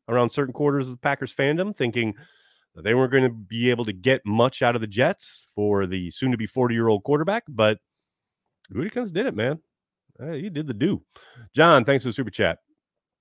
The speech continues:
"In Goody we trust, J S N at thirteen in play?" Gotta think so, right? Ha-,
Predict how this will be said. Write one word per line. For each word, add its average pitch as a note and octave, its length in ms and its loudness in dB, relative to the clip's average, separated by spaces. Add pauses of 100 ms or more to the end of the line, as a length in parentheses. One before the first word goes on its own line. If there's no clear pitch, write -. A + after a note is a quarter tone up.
(1120)
"In C3 100 2
Goody G3 240 6
we F#3+ 100 4
trust, F3+ 440 4
J D#3 200 4
S D3 140 2
N E3 120 6
at D#3+ 100 0
thirteen E3 400 2
in E3+ 80 2
play?" F#3+ 320 2 (680)
Gotta C#3+ 260 6
think C#3 220 0
so, F2 220 -2
right? F#2 260 0 (640)
Ha-, B2+ 240 -2